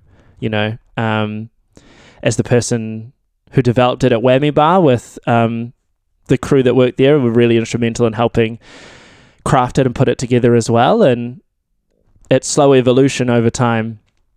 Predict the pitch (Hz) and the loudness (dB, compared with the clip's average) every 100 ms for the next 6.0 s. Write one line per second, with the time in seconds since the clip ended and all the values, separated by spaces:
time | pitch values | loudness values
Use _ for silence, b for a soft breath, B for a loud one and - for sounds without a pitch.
0 | _ _ _ _ _ _ _ - _ 131 | _ _ _ _ _ _ _ -16 _ -2
1 | 123 113 110 113 117 123 _ _ _ _ | 0 0 -4 -8 -14 -18 _ _ _ _
2 | _ _ - - 139 135 131 123 - 131 | _ _ -4 2 2 2 0 -2 -2 0
3 | 143 117 139 127 123 - _ _ _ _ | 0 -2 0 2 0 -4 _ _ _ _
4 | _ _ _ _ _ _ _ _ - 131 | _ _ _ _ _ _ _ _ -8 -6
5 | - 156 147 123 - - 123 123 117 113 | 0 0 0 -2 -4 -2 -2 -2 -4 -4